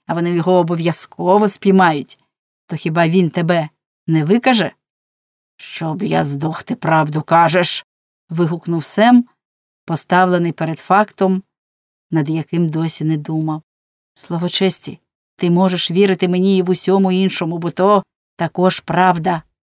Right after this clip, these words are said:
«Зачекай, дай мені подумати». Як і раніше, капітан Блад мудро вирішив поки що обмежитись сказаним. Адже, розмовляючи з Семом,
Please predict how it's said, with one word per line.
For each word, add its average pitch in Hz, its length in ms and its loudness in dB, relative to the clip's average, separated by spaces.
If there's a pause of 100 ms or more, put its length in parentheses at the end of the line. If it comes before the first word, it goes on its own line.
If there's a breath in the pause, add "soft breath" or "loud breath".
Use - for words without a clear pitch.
(640)
«Зачекай, 165 640 -2 (140)
дай 165 180 -2
мені 165 180 -2
подумати». 165 640 -4 (1300)
Як 294 220 -2
і 285 40 4
раніше, 269 440 4
капітан 175 440 -2
Блад 170 340 2
мудро 170 460 0
вирішив 160 440 -4
поки 170 280 -8
що 160 220 -6
обмежитись 151 540 -4
сказаним. 160 580 -8 (460)
Адже, 160 240 -4
розмовляючи 165 720 -2
з - 40 -8
Семом, 180 540 -2